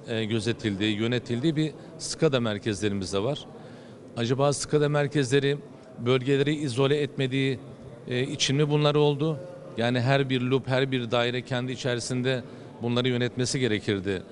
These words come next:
Ondan mı kaynaklandı? Bir, e, operasyon hatası mı var? Yani teknik açıdan bir operasyonel hata mı var? Yoksa bir siber saldırı mı var?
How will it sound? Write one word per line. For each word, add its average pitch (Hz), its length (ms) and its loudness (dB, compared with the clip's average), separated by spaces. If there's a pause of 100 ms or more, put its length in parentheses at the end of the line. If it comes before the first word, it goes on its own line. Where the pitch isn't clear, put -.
(220)
Ondan 113 300 4
mı 160 120 0
kaynaklandı? 156 800 2 (600)
Bir, 143 220 2
e, 131 300 -2
operasyon 131 600 0
hatası 113 480 2
mı 151 120 2
var? 156 320 0 (560)
Yani 107 220 0
teknik 139 380 -2
açıdan 113 380 0
bir 117 40 -4
operasyonel 110 640 0
hata 113 320 0
mı 147 120 -2
var? 156 260 -4 (380)
Yoksa 127 280 0
bir 135 100 0
siber 143 360 2
saldırı 156 440 2
mı 170 120 0
var? 175 260 -2